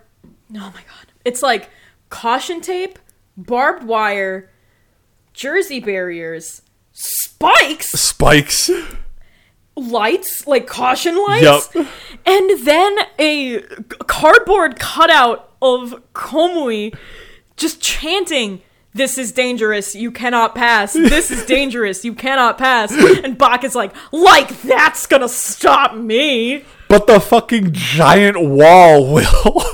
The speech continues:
Speaker 2: <laughs> when he
Speaker 1: He
Speaker 2: runs
Speaker 1: fucking
Speaker 2: headfirst into it.
Speaker 1: He fucking gets a running start.
Speaker 2: To jump over the moat.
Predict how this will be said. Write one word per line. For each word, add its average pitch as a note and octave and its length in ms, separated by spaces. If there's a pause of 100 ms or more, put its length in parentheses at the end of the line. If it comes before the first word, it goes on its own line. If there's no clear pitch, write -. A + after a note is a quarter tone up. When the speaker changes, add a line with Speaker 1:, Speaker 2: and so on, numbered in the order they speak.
(120)
Speaker 2:
<laughs> - 200
when E4 180
he C4+ 100
Speaker 1:
He A#3+ 80 (280)
Speaker 2:
runs A#3 300
Speaker 1:
fucking F#4 100 (140)
Speaker 2:
headfirst G#3+ 540
into D#3 320
it. G#3 300 (360)
Speaker 1:
He - 140
fucking F#4 460
gets F4 300
a E4+ 60
running C4 540
start. A3+ 640 (840)
Speaker 2:
To G3 100
jump A#3 280
over C4 220
the A3 140
moat. F3+ 480